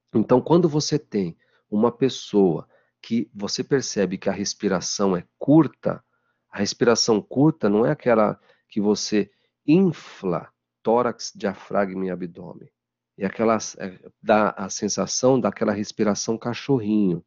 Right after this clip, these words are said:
A pessoa fica o tempo todo com aquela respiração curta. Então, isso é estresse. Tá? Isso é estresse já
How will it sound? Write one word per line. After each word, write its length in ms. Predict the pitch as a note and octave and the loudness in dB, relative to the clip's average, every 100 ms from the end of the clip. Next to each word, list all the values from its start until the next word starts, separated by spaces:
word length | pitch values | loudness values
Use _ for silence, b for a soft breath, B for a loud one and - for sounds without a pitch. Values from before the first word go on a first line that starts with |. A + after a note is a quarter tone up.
| _ _ | _ _
A 100 | - | -10
pessoa 380 | F2+ G2 - A3+ | 0 2 4 0
fica 220 | - D#3 | 0 -2
o 40 | - | -2
tempo 400 | C3 C3+ B2+ - | 0 0 -2 -2
todo 480 | - C#3+ C3+ G2 E2+ b b b b b | 4 6 6 2 0 b b b b b
com 100 | - | -6
aquela 200 | A2+ A#2 | -2 0
respiração 540 | A#2 - A#2+ A2 C#3+ | 0 0 0 2 0
curta. 420 | D3 - A2 - - B B B B B B B B B _ _ b b b b b b b b _ b b b b b b b _ | 0 2 2 2 -8 B B B B B B B B B _ _ b b b b b b b b _ b b b b b b b _
Então, 460 | G#2 - C3+ C#3+ - _ - | -6 2 2 2 -2 _ -4
isso 260 | B2+ - | -2 0
é 40 | C#3+ | -2
estresse. 640 | - - D#2 - - - _ _ _ _ _ _ _ _ _ _ _ _ _ | -2 -6 -8 -6 -12 -16 _ _ _ _ _ _ _ _ _ _ _ _ _
Tá? 300 | - E2+ A2 - _ _ _ _ _ | -10 -8 -8 -12 _ _ _ _ _
Isso 380 | A2+ A#2+ C#3+ C3+ | -10 -8 -8 -8
é 140 | A2+ A2 | -2 -2
estresse 800 | A2 - - G2+ A2 - - - | -2 -8 -2 0 0 -2 -12 -16
já 540 | F2+ F2+ G2+ A2+ B2+ | -16 -2 0 0 -4